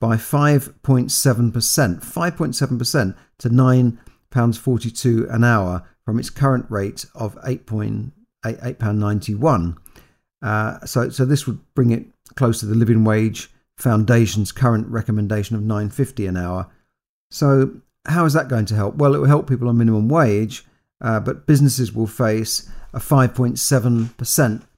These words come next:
increase in, in wages. Now, there's been reports this week of the, the care industry struggling to find staff and the care providers struggling to, to pay people enough to, to retain staff who can then go off to work in Subway, as one example,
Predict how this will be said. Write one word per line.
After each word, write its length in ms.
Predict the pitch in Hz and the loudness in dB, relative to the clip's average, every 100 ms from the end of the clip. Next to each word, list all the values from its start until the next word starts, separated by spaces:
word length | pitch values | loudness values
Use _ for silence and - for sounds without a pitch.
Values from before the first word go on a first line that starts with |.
| _ _ _ | _ _ _
increase 560 | 170 156 135 113 107 - | 2 2 2 -2 -2 -6
in, 540 | - 151 117 113 110 _ - | -8 -4 0 0 -2 _ -4
in 180 | 113 | 0
wages. 380 | 117 131 110 101 | 4 4 2 0
Now, 200 | 113 107 - _ - _ _ _ - | -2 -4 -8 _ -20 _ _ _ 0
there's 160 | 151 | 2
been 160 | 175 175 | 4 4
reports 320 | 151 156 139 | 2 -2 -4
this 180 | 139 117 | -4 -2
week 180 | 131 120 | -2 -2
of 140 | - | -4
the, 320 | 123 120 120 - | -2 -2 -4 -10
the 60 | |
care 320 | - 151 165 135 | -6 2 4 4
industry 340 | 104 - 117 | 2 -4 -4
struggling 480 | - - 139 131 117 | -4 0 2 2 0
to 100 | 113 | -2
find 320 | - 110 104 | -4 -2 -2
staff 440 | - 135 131 127 - _ _ - | -2 0 0 -2 -8 _ _ -4
and 140 | 127 | 0
the 60 | 123 | 2
care 220 | 156 151 | 2 2
providers 600 | 139 117 147 143 107 104 | 2 2 4 4 2 -2
struggling 460 | - 147 127 131 120 | -2 0 2 2 2
to, 240 | 131 120 - _ - | 0 -2 -6 _ -10
to 100 | 131 | -6
pay 260 | - 139 | 0 2
people 280 | 139 127 131 | 2 -2 0
enough 200 | 127 131 | 0 0
to, 140 | - 139 _ | -4 -14 _
to 100 | - | -4
retain 520 | 135 127 151 170 170 | -2 0 2 4 4
staff 500 | 120 - 123 110 110 - _ _ - | 2 -2 -2 -2 -4 -10 _ _ -2
who 100 | 135 | 2
can 140 | 131 | 4
then 140 | 135 | 4
go 180 | 127 127 | 4 4
off 220 | 147 147 | 4 2
to 100 | - | -4
work 280 | 123 120 113 | -2 -2 0
in 220 | 123 113 - _ | -2 -2 -4 _
Subway, 680 | - - 156 131 107 101 107 | -4 0 0 0 -2 -2 -2
as 140 | 110 | -4
one 120 | 101 110 | -2 -2
example, 680 | 98 113 104 101 117 113 | -2 -2 -2 -2 -4 -4